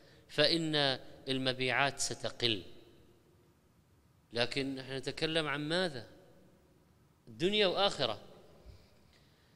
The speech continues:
والغباء العلماني كما قلنا لا يرى هذا، لا يرى إلا زيادة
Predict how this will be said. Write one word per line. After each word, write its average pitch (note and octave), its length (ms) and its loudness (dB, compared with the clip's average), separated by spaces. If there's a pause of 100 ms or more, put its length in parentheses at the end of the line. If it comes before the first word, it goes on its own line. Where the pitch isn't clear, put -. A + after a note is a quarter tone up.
(260)
والغباء E3 500 10
العلماني F3 500 6
كما C#3+ 260 2
قلنا C#3+ 540 0 (120)
لا E3 600 4
يرى F3+ 500 4
هذا، D#3 480 -2 (600)
لا D3 260 6
يرى E3+ 240 4 (100)
إلا D3+ 220 -2
زيادة B2 540 0